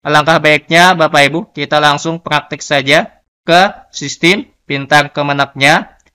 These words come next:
Kita akses alamat pintar kemenak dot go dot I D tadi.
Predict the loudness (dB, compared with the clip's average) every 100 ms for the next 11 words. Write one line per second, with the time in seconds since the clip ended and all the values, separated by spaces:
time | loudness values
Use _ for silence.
0 | -16 -2 -2 0 -2 -4 -6 -6 -2 0
1 | 0 2 2 0 _ _ _ _ _ _
2 | -10 -8 -2 0 0 0 -4 -2 -2 0
3 | 0 _ _ _ _ _ _ -8 -6 -4
4 | -4 -2 -2 -2 0 0 2 0